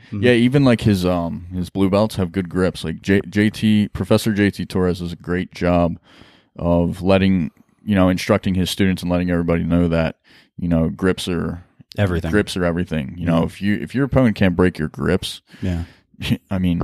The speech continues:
Speaker 2: how, how's, how's it gonna stop your technique?
Speaker 1: Yeah.
Speaker 2: You know, if you're being controlled by grips, you're defending, you're losing, right?
Speaker 1: Yeah.
Speaker 2: That's how, that's how jujitsu is.
Speaker 1: Mm-hmm.
Speaker 2: So
Speaker 1: That was something that you told me early on too.
Speaker 2: Mm-hmm.
Speaker 1: When, uh,
Speaker 2: Yep.
Speaker 1: when we were rolling one time, I remember asking you,
Speaker 2: <laughs>
Speaker 1: "What,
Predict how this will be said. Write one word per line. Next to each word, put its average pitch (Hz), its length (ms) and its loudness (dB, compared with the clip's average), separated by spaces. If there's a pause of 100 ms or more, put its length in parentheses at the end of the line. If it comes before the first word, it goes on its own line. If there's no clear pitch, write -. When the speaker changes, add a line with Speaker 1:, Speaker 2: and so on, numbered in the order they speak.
(120)
Speaker 2:
how, 98 280 0
how's, 92 440 2
how's 98 200 0
it 92 40 -10
gonna 92 140 -4
stop - 260 -4
your - 80 -16
technique? - 600 -6
Speaker 1:
Yeah. 90 260 0
Speaker 2:
You 90 60 -6
know, 90 260 2
if - 160 -4
you're 107 220 2
being 98 240 2
controlled - 380 0
by 87 120 2
grips, 92 460 0
you're 90 220 -4
defending, 87 500 -4
you're 82 140 0
losing, 87 440 2
right? 85 220 -4
Speaker 1:
Yeah. 95 300 0
Speaker 2:
That's 110 120 -2
how, 98 300 0
that's 98 180 -6
how 76 180 0
jujitsu 82 580 0
is. 113 60 -4 (140)
Speaker 1:
Mm-hmm. 92 220 -4 (260)
Speaker 2:
So 85 420 2 (240)
Speaker 1:
That 110 100 2
was 135 100 2
something 135 260 0
that 95 100 -4
you 98 80 -4
told 117 200 0
me 101 100 0
early 98 260 0
on 98 260 0
too. 90 340 -2
Speaker 2:
Mm-hmm. 101 220 -10
Speaker 1:
When, 98 140 -2
uh, 87 320 -2
Speaker 2:
Yep. 107 160 -2
Speaker 1:
when 101 160 0
we 117 100 2
were 107 80 2
rolling 107 380 2
one 95 180 0
time, 90 340 -2 (540)
I 98 60 -2
remember 110 260 2
asking 107 400 0
you, 98 240 0
Speaker 2:
<laughs> 90 240 -4
Speaker 1:
"What, 107 340 0